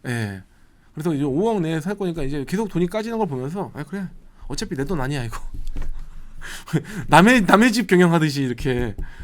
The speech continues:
예, 그거 가지고 이제 했던 거죠. 근데 진짜 오억 다 썼어요.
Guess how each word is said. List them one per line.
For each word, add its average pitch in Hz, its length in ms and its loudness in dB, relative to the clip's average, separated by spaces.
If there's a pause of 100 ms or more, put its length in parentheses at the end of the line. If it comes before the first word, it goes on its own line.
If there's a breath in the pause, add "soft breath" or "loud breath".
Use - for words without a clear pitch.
(140)
예, 120 120 -6
그거 190 220 2
가지고 135 260 0
이제 113 160 -4
했던 196 280 -4
거죠. 123 340 -6 (380)
근데 175 160 -8
진짜 175 260 -4
오억 151 200 0
다 127 80 -10
썼어요. 117 380 -8